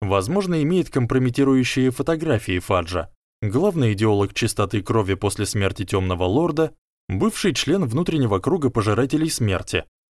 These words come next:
У Люциуса на руке нашли темную метку,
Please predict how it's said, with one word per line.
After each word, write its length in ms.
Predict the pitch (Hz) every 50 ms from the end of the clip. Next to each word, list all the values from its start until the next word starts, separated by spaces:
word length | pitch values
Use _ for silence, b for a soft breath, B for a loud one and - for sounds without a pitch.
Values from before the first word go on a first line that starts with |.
| _ _
У 100 | - 120
Люциуса 540 | 117 185 220 - - 196 185 170 - - 147
на 120 | 131 123 113
руке 240 | 113 110 - 208
нашли 320 | 185 139 120 - - 147 143
темную 400 | - 127 123 135 147 156 165 165
метку, 460 | 160 120 95 - - - 87 - -